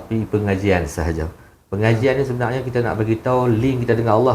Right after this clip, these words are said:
waktu kita buka Quran, waktu kita solat, inilah link kita untuk bercakap dengan Allah. Tak ada ruang lain dah, tak ada apa-apa yang bantu dah. Kalau hari ni mereka bagi tahu pasal dia dulu adalah ahli pasal gangster, sebenarnya saya bukan, bukan, bukan bidang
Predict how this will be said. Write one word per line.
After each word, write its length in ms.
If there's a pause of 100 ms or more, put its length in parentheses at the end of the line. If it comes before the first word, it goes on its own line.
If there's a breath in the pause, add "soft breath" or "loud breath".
waktu 240
kita 240
buka 400
Quran, 240
waktu 240
kita 160
solat, 400
inilah 320
link 320
kita 80
untuk 160
bercakap 320
dengan 240
Allah. 100 (540 loud breath)
Tak 160
ada 80
ruang 240
lain 160
dah, 160 (160)
tak 160
ada 160
apa-apa 400
yang 160
bantu 320
dah. 80 (480)
Kalau 240
hari 320
ni 80
mereka 240
bagi 240
tahu 160
pasal 320
dia 240
dulu 240
adalah 320
ahli 240
pasal 320
gangster, 480 (160)
sebenarnya 320
saya 240
bukan, 320
bukan, 400
bukan 160
bidang 240